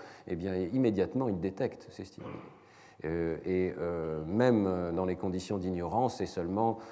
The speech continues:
euh, je dirais, une fraction, parfois importante, mais de l'ordre de soixante-dix, quatre-vingts pour cent des sujets, euh, dans, au maximum, euh, qui est totalement aveugle à ces stimuli. Alors, lorsque les sujets sont aveugles aux stimuli, on peut se demander est-ce qu'ils ont quand même un effet.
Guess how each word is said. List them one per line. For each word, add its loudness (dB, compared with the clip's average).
euh, -2
je -6
dirais, 0
une -2
fraction, -4
parfois 0
importante, 0
mais -4
de -2
l'ordre 0
de -2
soixante-dix, -4
quatre-vingts -6
pour -4
cent -4
des -2
sujets, 0
euh, 0
dans, -4
au -2
maximum, -2
euh, 0
qui -2
est 0
totalement 2
aveugle 2
à -4
ces -8
stimuli. -12
Alors, 6
lorsque 4
les 6
sujets 4
sont 4
aveugles 6
aux 4
stimuli, 2
on 4
peut 4
se 0
demander 4
est-ce 0
qu'ils 0
ont 4
quand 0
même 2
un 0
effet. 0